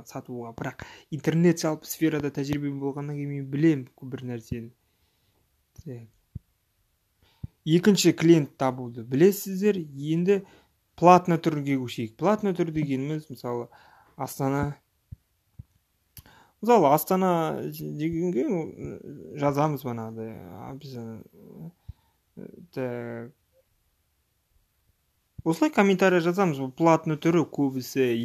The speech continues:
екі мыңнан, он мың, жиырма мың ала береді. Ол подписчикке байланысты. Лайк санына да қараңыздар. М, так,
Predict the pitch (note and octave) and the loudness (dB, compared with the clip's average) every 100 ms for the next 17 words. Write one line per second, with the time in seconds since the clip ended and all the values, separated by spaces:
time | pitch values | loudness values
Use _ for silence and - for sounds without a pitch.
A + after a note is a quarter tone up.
0 | C3+ C3+ C3 B2+ B2 B2+ C3+ C3 A#2 B2 | 0 0 -2 -2 -2 -2 -2 -2 -4 -4
1 | C3+ C3 C3 C3 B2+ B2+ C3 C3+ B2+ C3 | -4 -4 -6 -6 -6 -6 -6 -6 -6 -4
2 | C3+ C3+ C#3 C3 A2 G#2+ C3 - C#3 B2+ | -4 -2 -2 -2 -4 -6 -8 -6 -6 -6
3 | - - C#3 C#3 C3+ C3+ B2 - B2 A#2 | -8 -4 0 0 0 -4 -8 -10 -8 -8
4 | - - - - B2+ D3 D3 - D3 C#3+ | -10 -18 -16 -6 2 4 2 0 -4 -2
5 | C#3+ C#3+ C#3+ C#3+ C#3 C#3 C3 A#2+ A2+ - | -4 -4 -2 -2 -2 -4 -6 -8 -10 -12
6 | - _ _ _ _ _ _ _ - _ | -20 _ _ _ _ _ _ _ -20 _
7 | C#3 A#2+ A2+ F#2 A2 C3 - B2+ A#2 | -14 -14 -14 -16 -20 -20 -16 -12 -12